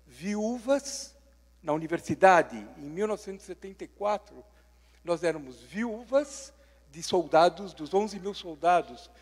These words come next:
que nós perdemos durante a guerra. Nós éramos Olim Hadashim da América Latina e, e de outros países do mundo, né? E homens quebrados na sua alma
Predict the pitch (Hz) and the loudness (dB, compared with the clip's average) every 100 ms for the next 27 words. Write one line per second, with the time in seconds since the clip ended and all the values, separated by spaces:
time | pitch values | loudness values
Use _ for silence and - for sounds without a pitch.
0 | - - 175 170 - 143 160 175 170 147 | -20 -12 -4 -4 -4 -4 -2 -2 -4 -12
1 | 160 147 131 123 160 226 285 - - - | -14 -14 -14 -6 -4 -4 -8 -10 -20 -20
2 | _ _ 196 190 233 226 196 180 196 240 | _ _ 0 4 4 4 0 6 6 6
3 | 269 - 233 196 - 240 226 202 185 196 | -4 -2 0 0 -2 -6 -4 2 2 2
4 | 190 208 180 160 - 208 180 143 - - | -2 -2 0 0 -2 -10 -4 -4 -4 -20
5 | - 180 170 175 160 156 156 160 170 185 | -12 -8 -8 -10 -14 -14 -10 2 2 2
6 | - 156 147 151 - 143 151 226 277 285 | 0 0 0 -6 -8 -4 -2 -2 -2 -4
7 | - - _ _ - 214 285 - - - | -6 -20 _ _ 0 4 2 -2 -20 -20
8 | - _ - 254 277 - - - 240 262 | -20 _ 0 2 2 -2 -14 6 8 8
9 | 254 269 262 - - 190 196 202 202 202 | 6 -4 -6 -10 -4 -4 -2 2 4 2
10 | 208 180 196 - 202 180 196 214 214 226 | -2 -4 -2 2 6 8 10 8 6 2
11 | 220 | 0